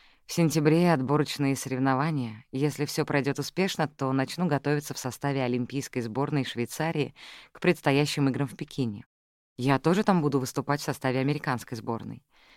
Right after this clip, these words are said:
Думаю, золотая медаль тебе уже обеспечена. Хотя конкуренция наверняка будет острой. Вот и я собираюсь побороться за победу.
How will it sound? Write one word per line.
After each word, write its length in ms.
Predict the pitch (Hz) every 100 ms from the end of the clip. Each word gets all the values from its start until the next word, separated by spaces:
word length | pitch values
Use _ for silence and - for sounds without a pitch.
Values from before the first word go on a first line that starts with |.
| _ _
Думаю, 480 | 123 160 180 170 156
золотая 400 | 151 147 156 147
медаль 360 | 143 131 165
тебе 280 | - 120 139
уже 140 | 139 143
обеспечена. 760 | 131 127 - 113 - 120 113 - _ _ _
Хотя 340 | - 151 208
конкуренция 600 | 226 240 196 175 180 208 208
наверняка 440 | 180 151 135 156
будет 320 | 143 165 160
острой. 420 | 165 - - 117 - _ _ _ _
Вот 200 | 156 180
и 40 |
я 180 | 180 151
собираюсь 500 | 120 123 139 143 139
побороться 480 | - 113 131 139 123
за 100 | 110
победу. 480 | 117 107 107 -